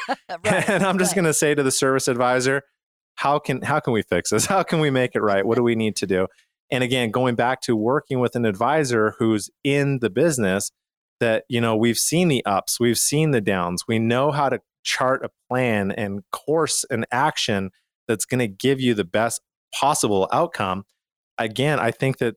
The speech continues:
Speaker 2: having an advisor relationship is such a big deal because there's, the psychology of money is very mental, it's very emotional. And sometimes I feel like I'm, I'm helping people,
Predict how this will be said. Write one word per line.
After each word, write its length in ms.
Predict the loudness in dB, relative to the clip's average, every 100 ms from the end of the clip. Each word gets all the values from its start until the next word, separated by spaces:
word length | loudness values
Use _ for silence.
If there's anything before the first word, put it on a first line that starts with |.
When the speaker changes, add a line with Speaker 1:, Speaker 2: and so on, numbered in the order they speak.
| -6
Speaker 2:
having 400 | -2 0 2 2
an 80 | 2
advisor 720 | 0 0 0 0 2 0 0
relationship 1080 | 0 0 0 2 0 -4 -6 -2 -2 -2 -4
is 140 | -4
such 480 | -2 0 0 0 -2
a 40 | -4
big 240 | -4 -2
deal 240 | 0 0
because 360 | 0 -2 -2 0
there's, 360 | 2 2 0 -6 -8
the 80 | -4
psychology 640 | 0 0 0 0 0 0 -2
of 100 | 0
money 300 | 0 0 0
is 160 | -4
very 340 | -2 0 2 2
mental, 600 | 0 -2 -2 0 0 -2 _ _ _ -10
it's 140 | -8
very 420 | -2 0 2 2 0
emotional. 920 | -2 0 0 0 0 -2 -2 -2 -8 _ _ _ _
And 260 | -4 -2 -2
sometimes 500 | -2 -2 -2 0 0
I 60 | -2
feel 240 | 0 0
like 280 | 2 0 0
I'm, 220 | -2 -4 -4
I'm 220 | -2 -4
helping 400 | -2 -4 -2 -4
people, 480 | -4 -2 0 -2